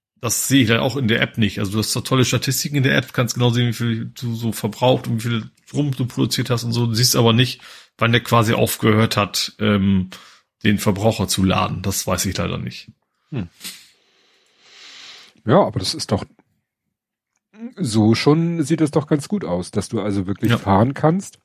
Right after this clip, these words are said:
Speaker 2: beim Fahren den zweiten, also den Ersatzakku lädst.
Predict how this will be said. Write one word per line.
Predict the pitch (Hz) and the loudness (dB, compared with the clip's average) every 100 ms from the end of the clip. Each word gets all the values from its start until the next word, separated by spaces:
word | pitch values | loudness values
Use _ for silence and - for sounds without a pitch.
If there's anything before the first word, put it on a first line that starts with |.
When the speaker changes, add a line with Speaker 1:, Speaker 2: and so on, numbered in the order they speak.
| _ _ _ _ _ _ _ - | _ _ _ _ _ _ _ -8
Speaker 2:
beim | 120 107 107 110 | -4 2 4 4
Fahren | - 123 120 127 | 2 4 4 2
den | 113 95 | -2 -2
zweiten, | - 104 104 104 95 - | 2 2 2 -6 -10 -6
also | 95 | -4
den | 90 87 90 | -4 -8 -4
Ersatzakku | 123 - 196 143 131 151 | -2 0 0 0 -6 -4
lädst. | 143 165 180 - | 0 -2 -2 -12